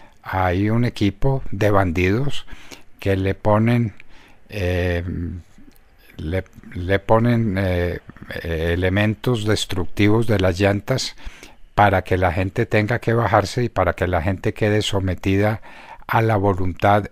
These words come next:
de estos malandros. La situación de Bogotá frente a Lampa es sencillamente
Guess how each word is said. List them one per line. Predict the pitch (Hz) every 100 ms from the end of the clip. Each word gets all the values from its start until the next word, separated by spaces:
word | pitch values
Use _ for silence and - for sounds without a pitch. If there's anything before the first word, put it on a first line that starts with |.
| -
de | 90 95 98
estos | - - 110 -
malandros. | 90 92 90 90 76 80 78 - - - - - -
La | 80 87 98
situación | - 90 104 98 - 123 139 143 - - - -
de | - 98
Bogotá | 104 98 98 - 120
frente | - 120 110 -
a | 95
Lampa | 101 110 107 117 113 -
es | 110 113 - - -
sencillamente | - 104 90 - 117 110 110 110 107 113 104